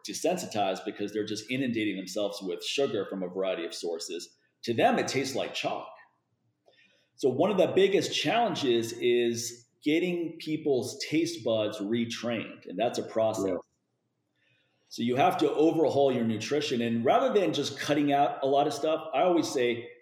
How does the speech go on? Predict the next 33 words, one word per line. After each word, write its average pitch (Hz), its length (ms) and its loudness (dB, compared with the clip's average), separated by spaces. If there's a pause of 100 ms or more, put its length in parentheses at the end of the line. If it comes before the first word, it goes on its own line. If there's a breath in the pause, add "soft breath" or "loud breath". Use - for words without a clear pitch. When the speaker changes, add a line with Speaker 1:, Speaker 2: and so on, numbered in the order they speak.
Speaker 1:
"Here's 202 220 2
all 196 180 6
the - 80 -6
things 170 240 0
I 123 80 4
want 135 280 0
you 120 80 -4
to 95 220 -4
add 95 320 0 (340)
to 104 100 -6
your 98 200 -2
nutrition 92 380 -6
program. 73 440 -10 (320 soft breath)
Now, 120 380 2 (220)
you 180 80 2
can 175 160 4
have 208 280 4
dessert, 135 600 0
but 123 80 2
I 127 60 4
want 170 180 4
you 160 80 2
to 135 100 4
have 143 220 6
all 156 260 6
of 123 140 2
these 156 220 0 (100)
foods 113 400 2 (100)
first. - 400 -2 (440)
This 117 120 -4
is 117 140 -6
your 143 160 0
dinner, 147 560 0